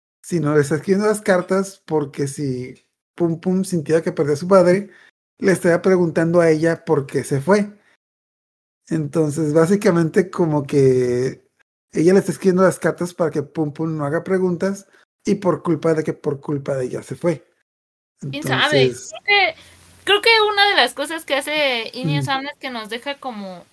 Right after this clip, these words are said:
Speaker 2: libre el,
Speaker 1: Ujú.
Speaker 2: o sea, no, no lo explica bien, o sea, solamente pone el hecho. Es como, porque
Speaker 1: No
Speaker 2: yo
Speaker 1: sé,
Speaker 2: pe-,
Speaker 1: es que
Speaker 2: yo,
Speaker 1: sí,
Speaker 2: yo sí
Speaker 1: ajá.
Speaker 2: pensé, yo, yo,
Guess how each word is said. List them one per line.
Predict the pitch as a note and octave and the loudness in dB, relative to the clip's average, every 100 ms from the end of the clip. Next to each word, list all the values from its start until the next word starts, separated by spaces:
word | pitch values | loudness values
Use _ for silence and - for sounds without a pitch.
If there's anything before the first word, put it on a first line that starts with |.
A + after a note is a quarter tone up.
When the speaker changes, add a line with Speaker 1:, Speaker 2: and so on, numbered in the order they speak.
| - | -18
Speaker 2:
libre | A3+ A#3 A3+ B3+ D4 C#4+ G#3+ | -12 -10 -8 -8 -8 -8 -12
el, | F#3+ F#3 F#3+ _ _ _ _ - | -14 -18 -20 _ _ _ _ -6
Speaker 1:
Ujú. | F3 C3+ | -4 -4
Speaker 2:
o | |
sea, | C3+ A3+ | -8 -10
no, | B3+ | -8
no | C#4 D4 | -6 -4
lo | D#4 | -6
explica | D#4+ - C#4+ C#4+ C4+ | -8 -12 -12 -8 -6
bien, | B3+ C4 C4 | -6 -8 -8
o | |
sea, | B3+ | -10
solamente | B3+ C#4 C#4+ C#4 C#4 | -6 -4 -4 -4 -10
pone | A#3+ C4 C4 | -10 -10 -8
el | B3+ | -6
hecho. | B3 B3 B3 G#3+ _ _ _ _ _ _ _ _ | -8 -8 -12 -16 _ _ _ _ _ _ _ _
Es | A3+ | -20
como, | - A#3+ A3+ F#3+ F#3+ _ _ _ _ _ _ _ _ - | -18 -16 -14 -14 -18 _ _ _ _ _ _ _ _ -4
porque | B3+ | 2
Speaker 1:
No | C#4+ | 2
Speaker 2:
yo | E4 | 2
Speaker 1:
sé, | - | -2
Speaker 2:
pe-, | |
Speaker 1:
es | F4+ - | -4 -6
que | C4 _ _ _ _ _ _ | -10 _ _ _ _ _ _
Speaker 2:
yo, | B3 - - | -12 -8 2
Speaker 1:
sí, | G#3 | 2
Speaker 2:
yo | G#4 | 2
sí | G#4+ | -2
Speaker 1:
ajá. | E3 | -2
Speaker 2:
pensé, | - D#4+ D#4+ D#4+ - | -2 0 0 0 -4
yo, | E4 - - | -12 -12 -14
yo, | A#3+ D#4+ F4 | -8 -8 -8